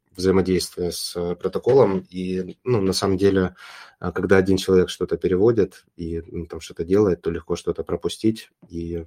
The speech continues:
ну, может, в какие-то там уголки этого приложения вы залезете, в которые,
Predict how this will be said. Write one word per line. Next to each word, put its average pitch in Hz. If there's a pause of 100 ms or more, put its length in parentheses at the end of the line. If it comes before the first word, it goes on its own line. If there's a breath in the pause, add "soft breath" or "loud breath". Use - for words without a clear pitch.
(120)
ну, 117
может, 90
в -
какие-то 90
там 90
уголки 90
этого 85
приложения 87
вы 82 (440 loud breath)
залезете, 90
в -
которые, 85